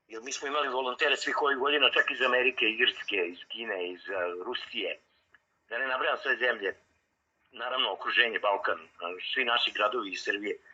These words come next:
svake godine imamo između dvesta i dvesta pedeset volontera, ove godine dvesta trideset.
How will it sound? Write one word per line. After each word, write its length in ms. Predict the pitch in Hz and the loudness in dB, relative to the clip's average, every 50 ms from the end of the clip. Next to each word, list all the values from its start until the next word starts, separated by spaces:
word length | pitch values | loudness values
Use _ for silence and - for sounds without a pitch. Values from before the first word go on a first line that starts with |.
| - _ _ _ _ _ - 110 110 113 113 117 120 | -20 _ _ _ _ _ -8 -6 -4 -2 -2 -2 -2
svake 380 | 117 - - 170 175 170 - - | -2 -2 0 0 0 0 0 -2
godine 280 | 160 160 156 147 151 | 0 0 2 4 4
imamo 300 | 156 151 151 147 151 139 | 4 4 4 4 4 2
između 300 | 143 127 - 139 123 123 | 2 0 -2 -4 -2 0
dvesta 260 | 117 139 131 - - | 2 4 2 2 0
i 40 | 127 | -2
dvesta 240 | - 123 110 - 113 | -2 -4 -2 -2 -2
pedeset 480 | - 123 113 110 110 104 - - - - | 0 0 2 4 4 2 2 -2 -2 0
volontera, 540 | 110 113 110 107 - 127 127 135 151 139 - - _ _ _ _ _ _ _ _ - | 0 0 0 0 0 2 4 4 4 4 2 0 _ _ _ _ _ _ _ _ -8
ove 180 | 123 123 123 | -4 -4 -2
godine 320 | 120 127 127 123 123 117 113 | -2 -2 -2 -2 -2 -2 -2
dvesta 300 | 110 117 110 - - 110 | 0 -2 -2 -2 -4 -10
trideset. 480 | - 98 98 - 92 87 - - - | -6 -6 -4 -4 -2 -4 -4 -4 -8